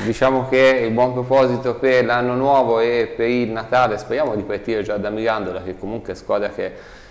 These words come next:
non va benissimo a rimbalzo un po' come noi, quindi già lì si potrebbe vedere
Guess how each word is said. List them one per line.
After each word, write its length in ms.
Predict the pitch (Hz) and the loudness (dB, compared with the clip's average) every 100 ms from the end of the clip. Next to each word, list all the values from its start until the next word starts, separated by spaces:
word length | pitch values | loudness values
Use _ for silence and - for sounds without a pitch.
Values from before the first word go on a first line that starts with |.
| - - - | -20 -18 -10
non 340 | 107 113 110 | -6 -4 2
va 120 | 107 | 2
benissimo 520 | 107 113 113 113 113 110 | 4 0 -2 -6 -6 -4
a 60 | |
rimbalzo 440 | 107 107 107 104 107 | -2 2 2 0 -6
un 120 | 104 | -2
po' 140 | 107 | -2
come 260 | 110 117 117 | 0 -2 -4
noi, 280 | 110 101 98 | -4 -6 -6
quindi 280 | 110 107 95 | -6 -4 -2
già 140 | 98 | -2
lì 180 | 104 110 | -2 -2
si 220 | - 101 | -6 -10
potrebbe 540 | - 101 110 107 101 104 | -8 -2 2 2 2 -2
vedere 760 | 107 107 107 104 104 101 104 | -2 0 0 0 -2 -4 -8